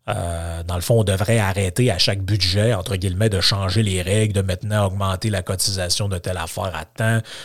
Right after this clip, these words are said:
de faire ci, de faire ça, parce qu'on rend les choses extrêmement compliquées. Puis plus c'est compliqué, plus il y a de chances que des gens passent entre les mailles, plus il y a de chances que des gens abusent, plus il y a des gens, de chances que des gens fraudent, et cetera.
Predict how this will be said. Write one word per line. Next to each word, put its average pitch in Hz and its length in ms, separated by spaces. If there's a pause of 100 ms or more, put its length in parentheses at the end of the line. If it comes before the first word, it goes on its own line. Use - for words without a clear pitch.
(120)
de 95 80
faire 87 260
ci, - 160
de 101 100
faire 87 200
ça, - 120
parce 110 180
qu'on 104 140
rend 120 200
les 104 160
choses 113 320
extrêmement 113 340
compliquées. 117 580 (400)
Puis 98 120
plus 135 180
c'est 127 140
compliqué, 120 480
plus 113 220
il - 20
y 113 40
a 104 40
de 98 40
chances 113 220
que 104 80
des 95 180
gens 101 220
passent 98 380
entre 92 200
les 90 140
mailles, 101 460 (280)
plus 117 180
il - 20
y 113 40
a 101 60
de - 60
chances 113 280
que - 80
des 90 220
gens 92 260
abusent, 104 460
plus - 140
il 87 100
y - 0
a - 20
des 87 60
gens, 90 260
de 82 160
chances 104 280
que - 80
des 82 140
gens 90 200
fraudent, 90 540
et 92 80
cetera. - 420